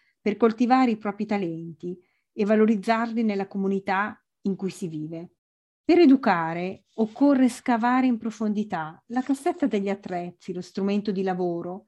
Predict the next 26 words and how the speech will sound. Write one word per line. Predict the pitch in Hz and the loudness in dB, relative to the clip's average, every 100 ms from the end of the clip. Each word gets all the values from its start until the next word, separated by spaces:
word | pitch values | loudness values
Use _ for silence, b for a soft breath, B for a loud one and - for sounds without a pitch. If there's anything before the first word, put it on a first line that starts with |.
| _ | _
è | 220 | -6
di | 214 220 | -4 4
prima | 269 254 | 6 6
scelta, | 262 160 147 151 - 170 - _ _ | 4 -6 -8 -14 -12 -12 -12 _ _
modernissimo, | 208 214 202 196 165 151 - 175 170 | 2 2 2 0 -4 -8 -10 -10 -10
si | 180 220 | -8 -4
chiama | 262 254 254 | 2 4 2
Costituzione. | 240 - 220 214 - 175 160 160 160 180 _ _ _ | 0 -4 -6 -6 -14 -12 -10 -10 -14 -18 _ _ _
Con | 311 | 4
la | 302 285 | 4 4
carta | 185 160 - - 185 185 | 0 -2 -6 -6 -6 -6
siamo | - 220 | -4 0
entrati | 220 220 240 233 | 2 2 -2 0
nell'età | 226 208 202 214 | 0 0 -2 -2
dei | 214 202 | -2 -2
diritti, | 196 175 151 143 - 180 | -4 -6 -8 -14 -10 -6
una | 196 | -2
dimensione | 202 233 220 220 269 254 233 | 0 2 0 0 4 6 6
nuovissima | 202 180 190 - 220 220 214 b b | 2 0 -8 -10 -4 -4 -4 b b
che | - 214 | -6 -2
sostituisce | 220 226 220 262 254 | -2 -2 4 4 4
i | 220 | -2
cittadini | 220 220 196 233 233 | -4 -4 0 0 0
con | 226 190 | -2 -4
le | 190 | -4
persone. | 202 - - 147 165 170 | -6 -8 -8 -8 -8 -14